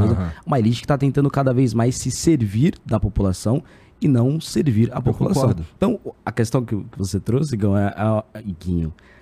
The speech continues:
Speaker 1: é uma questão quase europeia de cl-, por que que os políticos têm que fazer tal coisa. No Brasil, especificamente, os políticos, eles estão tentando pegar o seu dinheiro.
Speaker 2: É,
Speaker 1: Só. Tão
Speaker 2: é.
Speaker 1: tentando pegar o seu dinheiro. Aí não dá pra colocar todo no mesmo balaio. Tem alguns
Speaker 2: Dá, é
Speaker 1: políticos,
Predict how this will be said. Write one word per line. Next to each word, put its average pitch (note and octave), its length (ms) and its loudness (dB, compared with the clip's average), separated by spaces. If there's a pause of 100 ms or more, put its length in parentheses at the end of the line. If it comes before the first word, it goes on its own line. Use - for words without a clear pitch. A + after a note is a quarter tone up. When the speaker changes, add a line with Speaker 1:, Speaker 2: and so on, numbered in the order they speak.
Speaker 1:
é - 80 -4
uma A2+ 120 2
questão B2+ 200 -2
quase D3 280 0
europeia D3 580 2
de A#2 260 -2
cl-, - 220 -14
por D3 100 -10
que G#3 120 -6
que - 120 -10
os D#3+ 160 0
políticos E3+ 440 -2
têm F3 120 0
que D3+ 60 -4
fazer D#3+ 220 0
tal F3+ 180 0
coisa. G2+ 380 2 (340)
No F3 240 4
Brasil, C3+ 460 4
especificamente, B2 720 2
os D#3+ 180 2
políticos, A#2 680 2 (540)
eles A2+ 120 2
estão A#2+ 120 2
tentando A#2 340 2
pegar D#3+ 300 0
o F#3 60 0
seu F#3 100 0
dinheiro. F2 260 0 (400)
Speaker 2:
É, B2 120 0
Speaker 1:
Só. - 180 2 (220)
Tão A#2 120 2
Speaker 2:
é. D3 40 4
Speaker 1:
tentando B2+ 140 2
pegar B2+ 160 2
o B2 40 0
seu D#3 100 -4
dinheiro. C#3 160 2 (180)
Aí C#4 120 -2
não C#3 80 4
dá G#2 80 4
pra - 100 -2
colocar G#2+ 240 2
todo G#2 140 0
no G#2+ 40 4
mesmo G#2 220 4
balaio. A#2 320 2
Tem D3 80 0
alguns A2+ 240 2
Speaker 2:
Dá, - 40 -8
é - 20 -16
Speaker 1:
políticos, G#2+ 260 2